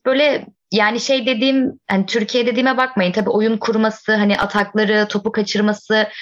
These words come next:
e, topu aşırtıp hani karşı tarafa gitmeye çalışması en azından bir şeyler denedi. E, keyifli de bir maçtı. Özellikle ikinci yarı golden sonra zaten ikinci yarının başlarında geldi gol.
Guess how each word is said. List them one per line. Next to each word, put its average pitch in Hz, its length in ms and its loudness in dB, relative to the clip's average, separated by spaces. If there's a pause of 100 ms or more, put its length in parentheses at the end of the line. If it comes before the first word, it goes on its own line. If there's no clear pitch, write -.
(200)
e, 190 340 4
topu 220 220 -2
aşırtıp 220 460 -2
hani 208 260 2
karşı 202 320 0
tarafa 220 240 0
gitmeye 220 420 0
çalışması 214 560 0
en 226 80 0
azından 247 400 2
bir 240 40 0
şeyler 247 420 0
denedi. 247 480 0 (300)
E, 202 260 2
keyifli 240 360 -2
de 240 100 0
bir 208 60 0
maçtı. 175 380 0
Özellikle 202 440 0
ikinci 202 340 -2
yarı 190 140 2
golden 190 400 0
sonra 180 500 0
zaten 196 320 -2
ikinci 220 340 -2
yarının 208 200 0
başlarında 202 440 0
geldi 165 340 0
gol. 185 220 -4